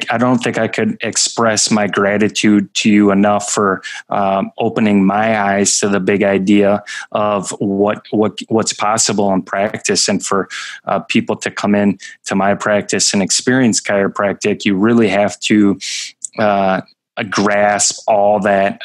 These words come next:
the potential that's there. And, uh, your writings, uh, were definitely part of the process of, of grasping it. So I, I appreciate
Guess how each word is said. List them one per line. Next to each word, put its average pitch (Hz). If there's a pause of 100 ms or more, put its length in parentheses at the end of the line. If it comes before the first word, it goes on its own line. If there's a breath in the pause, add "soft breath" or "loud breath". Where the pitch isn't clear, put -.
the 104
potential 104
that's 95
there. 101 (360 loud breath)
And, 101
uh, 95
your 104
writings, 98 (240 loud breath)
uh, 98
were 98
definitely 101
part 101
of 95
the 90
process 98
of, 95
of 104
grasping 98
it. 95
So 95 (300 loud breath)
I, 101
I 101
appreciate 110